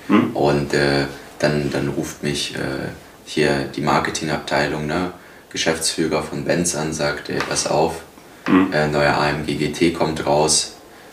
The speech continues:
Speaker 2: ähm, pff, wir brauchen dich."
Speaker 1: Hm.
Speaker 2: Ja,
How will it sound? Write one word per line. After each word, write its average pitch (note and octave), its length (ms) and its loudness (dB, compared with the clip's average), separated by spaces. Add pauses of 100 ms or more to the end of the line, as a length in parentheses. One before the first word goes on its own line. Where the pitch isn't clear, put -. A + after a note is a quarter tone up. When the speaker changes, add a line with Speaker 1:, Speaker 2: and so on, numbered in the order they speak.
(140)
Speaker 2:
ähm, D2 380 4 (140)
pff, - 300 -10 (1040)
wir C#2+ 120 -4
brauchen C#2+ 360 0
dich." - 280 -8 (260)
Speaker 1:
Hm. F#2+ 200 6 (520)
Speaker 2:
Ja, C2+ 200 -4